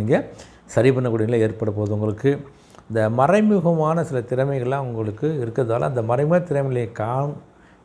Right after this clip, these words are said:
வெளிக்காட்சி சில புதிய வாய்ப்புகளையும் பாராட்டுகளையும் நீங்க உருவாக்க போறீங்க.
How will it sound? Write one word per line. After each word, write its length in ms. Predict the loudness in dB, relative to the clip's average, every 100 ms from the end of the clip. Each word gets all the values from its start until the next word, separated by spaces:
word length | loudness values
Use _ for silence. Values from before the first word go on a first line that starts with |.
| -2
வெளிக்காட்சி 800 | 0 0 0 0 0 -2 -2 -2 -2 -8 -20 -20 -20 -20 -20 _
சில 220 | -4 2 4 2 0 -4 -4
புதிய 380 | 0 4 4
வாய்ப்புகளையும் 840 | 4 4 2 0 -4 -4 -4 -4 -6 -4
பாராட்டுகளையும் 680 | 0 2 2 2 -2 -4 -6 -6
நீங்க 160 | -6 -8 -12 -20 _ _ _ -6
உருவாக்க 460 | 0 2 0 -2
போறீங்க. 360 | -8 -8 -10